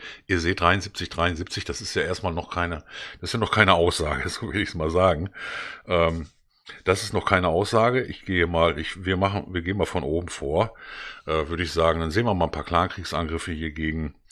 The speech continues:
einige Dörfer und da seht ihr auch schon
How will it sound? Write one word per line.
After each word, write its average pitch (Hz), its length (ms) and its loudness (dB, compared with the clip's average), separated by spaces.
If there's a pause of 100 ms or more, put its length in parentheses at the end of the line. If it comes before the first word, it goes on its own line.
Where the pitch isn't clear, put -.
(320)
einige 90 400 2
Dörfer 90 460 4
und 87 340 -4 (360)
da 82 100 2
seht 87 240 0
ihr 101 80 4
auch 87 140 0
schon 92 400 0